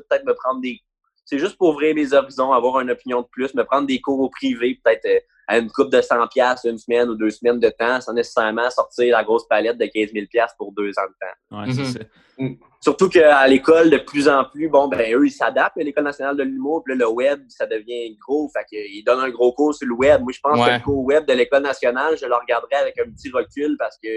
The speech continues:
Speaker 1: j'ai réussi à
Speaker 2: Ouais.
Speaker 1: accomplir
Speaker 3: Ben,
Speaker 1: mon propre truc.
Speaker 3: on avait eu des échos, là, de Kevin, euh, Montreuil qui disait que c'était un peu arriéré, là, dans, à l'époque qu'il avait fait l'école, là,
Speaker 1: Ah
Speaker 3: tu sais,
Speaker 1: ouais ? Hmm.
Speaker 3: puis le karaoké, là, puis ouais, c'est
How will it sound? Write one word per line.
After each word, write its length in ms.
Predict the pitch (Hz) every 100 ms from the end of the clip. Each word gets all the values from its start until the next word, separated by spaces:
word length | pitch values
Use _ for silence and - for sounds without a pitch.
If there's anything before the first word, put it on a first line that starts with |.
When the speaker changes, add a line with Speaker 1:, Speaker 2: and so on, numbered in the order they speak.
| 107 104 -
Speaker 1:
j'ai 80 | 113
réussi 220 | 117 -
à 160 | 135 113
Speaker 2:
Ouais. 140 | 113
Speaker 1:
accomplir 220 | 113 107
Speaker 3:
Ben, 180 | 131 131
Speaker 1:
mon 60 | -
propre 180 | 113 -
truc. 200 | - 110
Speaker 3:
on 80 | 139
avait 240 | 143 170
eu 20 | 202
des 220 | 175 156
échos, 340 | 139 190 196
là, 120 | 175 160
de 140 | 135
Kevin, 400 | 127 143 139 147
euh, 120 | 135 127
Montreuil 400 | 127 127 151 147
qui 140 | 127
disait 220 | 120 135
que 140 | 139 123
c'était 140 | -
un 160 | 117 113
peu 160 | 143
arriéré, 560 | 120 110 113 110 123 135
là, 120 | 127
dans, 280 | 110 104 104 _ -
à 80 |
l'époque 300 | 113 110 127
qu'il 160 | - 110
avait 160 | 107 107
fait 180 | 123
l'école, 240 | - - 147
là, 60 | 110
Speaker 1:
Ah 40 | 113
Speaker 3:
tu 60 |
sais, 80 | 120
Speaker 1:
ouais ? 200 | 131 139 _ -
Hmm. 140 | 113
Speaker 3:
puis 100 | 113
le 60 | 127
karaoké, 460 | 127 120 117 156
là, 160 | 180 175
puis 340 | - 110 107 104
ouais, 160 | 107
c'est 140 | 107